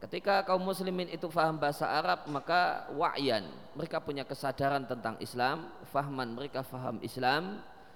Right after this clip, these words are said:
idrakan, mereka mengerti Islam, ilman, mereka berilmu tentang Islam, sehingga amalan, mereka bisa mengamalkan Islam.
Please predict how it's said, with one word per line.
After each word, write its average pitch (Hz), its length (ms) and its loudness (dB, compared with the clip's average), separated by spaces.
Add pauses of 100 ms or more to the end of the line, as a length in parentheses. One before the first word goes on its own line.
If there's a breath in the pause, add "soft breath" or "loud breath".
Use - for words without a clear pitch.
(160 loud breath)
idrakan, 151 640 2
mereka 131 240 -2
mengerti 143 480 0
Islam, 131 720 0 (160)
ilman, 156 480 0
mereka 151 240 0
berilmu 147 480 0
tentang 117 400 -2
Islam, 135 560 2 (640)
sehingga 113 320 -4
amalan, 151 720 2
mereka 135 240 0
bisa 127 320 -2
mengamalkan 110 640 -4
Islam. - 320 -10